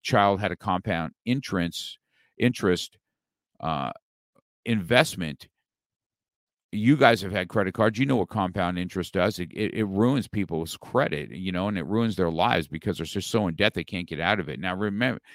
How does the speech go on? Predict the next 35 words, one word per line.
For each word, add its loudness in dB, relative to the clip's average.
imagine 2
if -2
we 0
were 2
taught -2
like -2
that, -4
what -2
the -4
reverse 2
of 0
that 0
is. -4
What 2
is -8
compound 2
interest -6
gonna -4
do -4
for -6
you 0
in -4
life, 2
and, -6
and -6
how 2
can -4
you, 0
uh, -4
like, -16
how 0
can -4
you 2
utilize 4
that 0